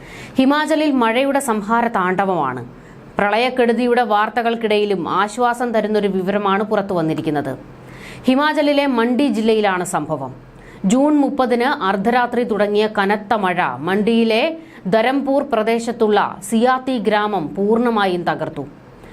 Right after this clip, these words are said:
മഴ പെയ്യുന്നതിനിടെ വീട്ടിലെ രണ്ടാം നിലയിൽ ഉറങ്ങുകയായിരുന്ന നായ അർദ്ധരാത്രിയോടെ പെട്ടെന്ന് ഉച്ചത്തിൽ കുരയ്ക്കുകയും പിന്നീട്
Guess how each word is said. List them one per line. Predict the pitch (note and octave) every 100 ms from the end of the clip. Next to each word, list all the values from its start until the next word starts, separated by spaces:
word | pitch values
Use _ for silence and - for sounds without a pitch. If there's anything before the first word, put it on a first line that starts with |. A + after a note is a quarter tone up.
| - -
മഴ | A#3 B3+ D#4
പെയ്യുന്നതിനിടെ | D#4 C#4+ C#4 B3+ B3+ A#3+ B3
വീട്ടിലെ | A3+ A3+ B3 B3+
രണ്ടാം | A3+ G3+ G#3+ B3+ A#3+
നിലയിൽ | A3+ A3 A3 A#3+ G3
ഉറങ്ങുകയായിരുന്ന | G3+ G#3+ A3+ A3 A3 G3 G3+ G3 G#3
നായ | G3 E3+ F3+ F#3+ C#3+ - - - -
അർദ്ധരാത്രിയോടെ | G#3+ G#3+ D4 C4+ B3 B3 A3+ G#3 D#3 G3+
പെട്ടെന്ന് | G3 A3+ A3
ഉച്ചത്തിൽ | G3+ G3 B3+ A#3+ A#3+ B3+
കുരയ്ക്കുകയും | - G#3+ G#3+ A#3 A3 G#3 D#3 A#2+ - - - - -
പിന്നീട് | C4 D4 D4 C4 F3+